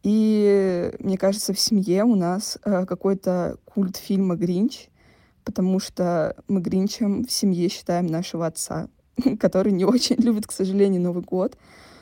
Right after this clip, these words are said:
Но так вот получилось, что отец очень долго не любил Новый год, и мы с мамой никак не могли найти этому название. И однажды просто, вот тоже мне, наверное, было лет десять, мы просто по телевизору увидели фильм "Гринч",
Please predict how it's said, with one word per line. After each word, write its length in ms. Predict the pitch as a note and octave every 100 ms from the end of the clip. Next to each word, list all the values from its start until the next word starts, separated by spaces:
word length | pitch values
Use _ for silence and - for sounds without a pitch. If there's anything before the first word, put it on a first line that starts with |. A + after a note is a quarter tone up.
| -
Но 380 | - G3 G3 F#3+
так 240 | F#3 F3+ F#3+
вот 140 | F#3+
получилось, 560 | F#3 F#3+ - G3 B3 B3
что 680 | - - F#3 F3 D#3 - - -
отец 340 | G3 F#3 G#3
очень 240 | A3+ -
долго 240 | G3+ G#3+ A3+
не 140 | G#3+
любил 260 | G3+ G3 G#3+
Новый 200 | G3 G#3
год, 420 | A3+ G#3 B3+ - F4+
и 140 | - G#3
мы 220 | G3+ G#3
с 120 | G#3
мамой 240 | F3 F3+ G3+
никак 280 | G#3 G3
не 60 | A3
могли 260 | F#3 E3+ F#3
найти 340 | F#3 - G3
этому 360 | - F#3 F#3+ F#3
название. 680 | F3+ G3+ E3 G3 A#3+ G#3+ - _ _ - - - _ _
И 300 | - G3+ G3
однажды 560 | - F3 F3+ F#3 - A3+
просто, 400 | G#3+ F3+ F#3+ -
вот 140 | E3+
тоже 200 | - F3+
мне, 120 | F#3 E3+
наверное, 300 | E3+ E3+ F3
было 160 | F3
лет 260 | E3+ F3 E3
десять, 560 | D#3 D#3 - G3+ - _ _ _ _ _
мы 760 | F3+ F#3 G3+ G#3 G#3+ G#3+ G#3 G#3+ _ _ _ _ _ _ - _ _ _ _
просто 260 | - F#3+ -
по 60 | A3+
телевизору 580 | A3 F#3+ G3 A#3+ A3+ -
увидели 420 | F#3 G3 G3 F#3
фильм 280 | - F#3+ F#3
"Гринч", 520 | G3 F3 G#3+ -